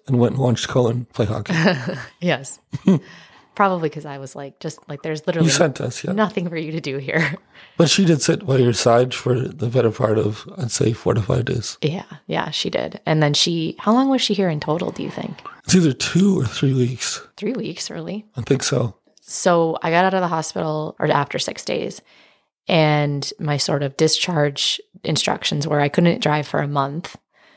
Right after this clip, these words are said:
Speaker 2: which felt like I didn't think I would be able to drive after a month anyway. I felt so, um, out of control of my body. And I had a,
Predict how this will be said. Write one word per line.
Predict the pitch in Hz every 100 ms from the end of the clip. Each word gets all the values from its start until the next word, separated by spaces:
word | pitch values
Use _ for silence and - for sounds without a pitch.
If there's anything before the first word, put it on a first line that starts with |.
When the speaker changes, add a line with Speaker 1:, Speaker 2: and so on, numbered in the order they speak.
| _
Speaker 2:
which | - 151
felt | - 143 - _
like | 92 92 - - - - -
I | -
didn't | 143 139
think | 147 147
I | 147
would | 143
be | 139
able | 135 139
to |
drive | 156 175
after | 147 139 - 143
a |
month | 143 135 _ -
anyway. | 170 185 139 139
I | 139
felt | - 147 -
so, | - 156 151 143 143 -
um, | - 147 90 - -
out | 156
of | 147 -
control | 151 - 139 143 156
of | 143
my | 156 143
body. | 143 143 135 - - -
And | - 165 151 151 147
I | -
had | 143 156 139
a, | 139